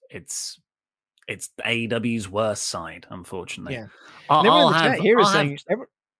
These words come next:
Speaker 2: go on.
Speaker 1: Hmm? Oh, I
Speaker 2: I
Speaker 1: was
Speaker 2: was
Speaker 1: gonna
Speaker 2: gonna say
Speaker 1: say, I'll
Speaker 2: people
Speaker 1: have Jim Ross saying W W E Dynamite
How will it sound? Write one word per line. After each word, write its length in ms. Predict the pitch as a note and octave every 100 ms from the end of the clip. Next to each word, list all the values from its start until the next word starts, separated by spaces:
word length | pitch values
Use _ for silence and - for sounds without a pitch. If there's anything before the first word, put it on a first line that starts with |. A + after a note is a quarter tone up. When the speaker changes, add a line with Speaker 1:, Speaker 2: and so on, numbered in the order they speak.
| _ D#3+
Speaker 2:
go 100 | B2
on. 140 | B2+ -
Speaker 1:
Hmm? 80 | B2 F#3+ _ _ _ _ _ -
Oh, 120 | D3
I 60 | C#3
Speaker 2:
I 20 |
Speaker 1:
was 120 | F3+
Speaker 2:
was 0 |
Speaker 1:
gonna 0 |
Speaker 2:
gonna 100 | D3+
say 60 | D3+
Speaker 1:
say, 60 |
I'll 40 | C3
Speaker 2:
people 160 | D3+ D3+
Speaker 1:
have 160 | D3+
Jim 240 | D#3+ E3 D#3+
Ross 180 | D3
saying 320 | - C3 A#2+ A#2+
W 280 | D3 C#3 C3
W 300 | C3+ B2 B2
E 120 | A#2+
Dynamite 640 | A#2+ A#2+ A#2 G2 F#2 -